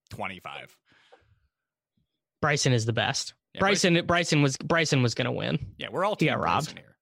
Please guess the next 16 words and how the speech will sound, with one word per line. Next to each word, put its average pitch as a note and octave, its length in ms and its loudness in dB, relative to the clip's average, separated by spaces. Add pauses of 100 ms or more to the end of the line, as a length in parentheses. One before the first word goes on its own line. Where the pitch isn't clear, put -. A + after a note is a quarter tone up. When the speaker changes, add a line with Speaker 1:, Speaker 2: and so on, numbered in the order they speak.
Speaker 1:
No, A3 160 2
no, D3+ 120 4
but C3+ 220 -2 (460)
as, D3+ 280 0 (560)
I C#3 120 0
don't F3 100 0
wanna D#3 160 0
spoil C3+ 320 0
the G#2 80 -10
shows, G#2 320 -6
but A#2+ 100 -8
as A2+ 120 -4
Feinberg D3+ 500 -2
points A2 320 -8
out, G2+ 340 -4 (380)
this E3 220 0